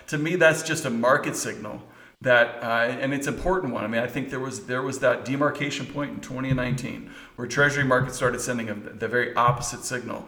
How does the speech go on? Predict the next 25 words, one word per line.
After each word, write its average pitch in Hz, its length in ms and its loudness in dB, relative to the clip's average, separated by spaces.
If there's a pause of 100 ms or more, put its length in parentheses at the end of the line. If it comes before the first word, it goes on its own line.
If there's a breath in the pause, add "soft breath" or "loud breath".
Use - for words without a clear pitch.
(280 loud breath)
And 120 100 -8
to 127 140 -2
me, 135 580 0
w-, 117 180 -8
the 123 80 -6
way 120 160 0
to 117 80 -2
read 135 300 -2
that - 340 0
is 117 280 -6
when 123 260 -8
the 120 60 -10
treasury, 123 500 -4
or 113 180 -4
I'm - 120 -8
sorry, 113 180 -4
when 117 140 -6
the 110 80 -6
Fed 131 280 2
steps - 320 0
away 123 380 0
from 123 160 -4
the 123 100 -6
treasury 120 360 -2
market, 107 400 -4